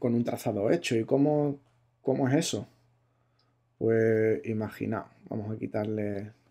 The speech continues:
la máscara de capa. Voy a acoplar todo. Aquí. Fijaos que el trazado está aquí. Lo que voy a hacer aquí es, bueno, ya lo habíamos guardado en este caso,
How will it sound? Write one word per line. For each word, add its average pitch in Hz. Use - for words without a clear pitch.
la 101
máscara 104
de 104
capa. 143
Voy -
a -
acoplar 104
todo. 160
Aquí. 135
Fijaos -
que -
el 120
trazado 113
está -
aquí. 185
Lo 117
que -
voy -
a 113
hacer 110
aquí 107
es, 123
bueno, -
ya 120
lo 131
habíamos 123
guardado 120
en 127
este 110
caso, 143